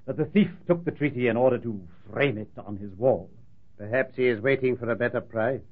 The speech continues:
Speaker 1: If he waits much longer, he'll get no price at all. In a little while, the treaty will be a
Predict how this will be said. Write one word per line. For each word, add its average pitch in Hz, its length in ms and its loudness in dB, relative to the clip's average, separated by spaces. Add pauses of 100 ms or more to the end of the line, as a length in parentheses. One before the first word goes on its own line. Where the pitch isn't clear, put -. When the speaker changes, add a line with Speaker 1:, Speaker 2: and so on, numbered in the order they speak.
(280)
Speaker 1:
If 90 60 -16
he 113 80 -6
waits 147 240 6
much 151 180 4
longer, 151 420 10
he'll 170 140 8
get 165 160 4
no 190 140 6
price 190 340 2
at 165 80 0
all. 190 300 2 (840)
In 90 60 -16
a 95 40 -14
little 120 220 -2
while, 135 340 8
the 135 80 6
treaty 127 320 0
will 117 140 0
be 110 140 -2
a 107 80 2